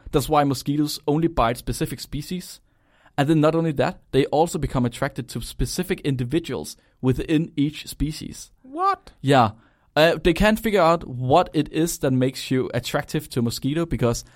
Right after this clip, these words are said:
Speaker 1: apparently every human is made up of, like,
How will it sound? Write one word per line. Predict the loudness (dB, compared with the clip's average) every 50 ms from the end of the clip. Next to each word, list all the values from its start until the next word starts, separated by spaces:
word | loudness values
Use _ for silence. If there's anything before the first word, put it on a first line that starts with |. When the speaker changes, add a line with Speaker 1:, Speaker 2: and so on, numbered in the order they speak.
| _ _ _ -4
Speaker 1:
apparently | 0 2 2 2 2 2 2 0 0 2
every | 2 2 2 2 2 2 0
human | 0 -2 -2 0 0 2 0 0 -2 -4
is | -4 -6 -6 -2 0
made | 0 0 2 2
up | 0 0 -2 -4 -4
of, | -4 -4 -4 -6 -10 -18 -14 -10
like, | -10 -8 -8 -10 -12 -18